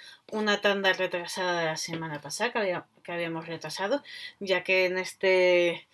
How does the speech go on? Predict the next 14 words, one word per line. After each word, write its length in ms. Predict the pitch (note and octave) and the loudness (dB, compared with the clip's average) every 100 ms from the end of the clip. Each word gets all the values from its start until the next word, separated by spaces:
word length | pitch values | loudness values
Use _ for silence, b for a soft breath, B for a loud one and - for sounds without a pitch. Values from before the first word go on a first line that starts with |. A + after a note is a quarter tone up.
| B B | B B
vídeo 320 | F#3+ G#3 F#3+ | -2 0 4
lo 60 | F#3 | 4
importante 520 | F3 F3 F3 F3+ F#3+ | 4 0 0 0 4
era 220 | F#3+ F#3 | 4 4
ponerme 460 | - F3 F3+ F3 F3 | 0 -2 -2 -4 -6
al 120 | E3+ | -4
día 220 | E3+ F3 | -2 -2
con 240 | D#3 D#3 D3 | -4 -10 -4
tandas 480 | F#3 G#3+ C4+ D#4 - | -2 0 2 2 2
o 80 | F3+ | 0
lo 140 | D#3+ | -2
máximo 520 | D#3+ E3+ - D#3+ C#3 | -4 -6 -6 -8 -8
posible. 560 | - D3+ - A3+ C4 D#4 F4 - B B B B B B B B _ _ | -8 -8 0 2 4 2 2 -4 B B B B B B B B _ _
Eh, 580 | A#3+ A#3 G#3+ G#3 G3 | 4 6 6 6 6